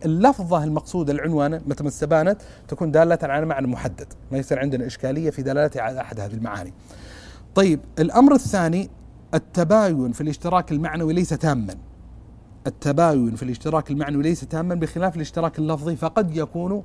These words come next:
هو متباين بل يصل إلى حد التضاد. الاشتراك المعنوي لا يكون فيه التباين تاما.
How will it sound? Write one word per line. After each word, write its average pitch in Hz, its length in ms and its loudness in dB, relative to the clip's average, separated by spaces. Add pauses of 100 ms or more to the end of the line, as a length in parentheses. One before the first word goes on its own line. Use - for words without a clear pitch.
هو 208 180 6
متباين 180 600 0
بل 185 280 0
يصل 170 220 -4
إلى 147 120 -2
حد 165 200 -8
التضاد. 165 360 -2 (1800)
الاشتراك 135 840 2
المعنوي 143 480 0
لا 156 140 0
يكون 175 280 -2
فيه 160 200 -2
التباين 156 600 -2
تاما. 120 460 0